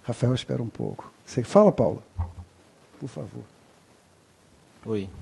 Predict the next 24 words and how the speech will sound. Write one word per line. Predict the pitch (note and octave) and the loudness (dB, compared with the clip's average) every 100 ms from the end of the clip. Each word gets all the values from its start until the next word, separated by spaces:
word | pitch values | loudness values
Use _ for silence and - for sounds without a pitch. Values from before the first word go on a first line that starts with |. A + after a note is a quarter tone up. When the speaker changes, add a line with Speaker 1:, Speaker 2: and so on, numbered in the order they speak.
| - | -20
Speaker 2:
Sou, | - G#2+ - - - - - - - - - - - - - - | -8 -8 -10 -20 -20 -20 -20 -20 -20 -20 -20 -20 -20 -20 -20 -18
então, | A2 - G#2+ G#2+ | -12 -4 -4 -2
eu, | G#2+ A2 A2 A2+ A2+ G#2+ G#2 G2 - - - - - | -2 0 0 0 -2 -4 -6 -10 -18 -20 -20 -20 -20
primeiro, | - A2+ B2+ | -8 -4 -2
sempre | C3+ D3 C#3+ | -2 -6 -4
quando | C#3+ D3 | -4 4
eu | C#3+ | 4
falo | C#3 C#3 C#3 C3 - | 2 -4 -8 -14 -20
de | B2+ | -18
software | - B2 C3+ - A#2+ | -8 -2 -2 -2 -4
livre, | A#2+ C#3+ E3 D#3+ D#3 - - - - - - - - - - | -4 -6 -8 -10 -12 -16 -20 -20 -20 -20 -20 -20 -20 -20 4
eu | |
parei | G2 A#2 A#2+ | 10 10 8
de | A2+ | -6
discutir | A2+ - A#2+ - A#2 | -8 -8 -8 -4 -4
questões | A#2 A2 A#2 - | -4 -6 -6 -4
financeiras | A#2+ A2+ - B2+ D3+ D#3 - - - - - - - - | -4 -4 -4 -4 -2 -6 -12 -20 -20 -20 -20 -20 -20 -14
ou | G#2+ G#2+ A2 A2 G#2 G2+ F#2+ - - - - - - - - | -6 -2 -2 -2 -4 -6 -10 -18 -20 -20 -20 -20 -20 -12 2
outras | B2 B2+ B2 | 2 4 -2
ques-, | A#2+ - - - | -4 -6 -18 -12
questões, | - A#2 - B2 C3 | -8 -6 -2 -2 0
a | |
não | B2+ | -4
ser | - B2+ C3+ | -4 -2 -2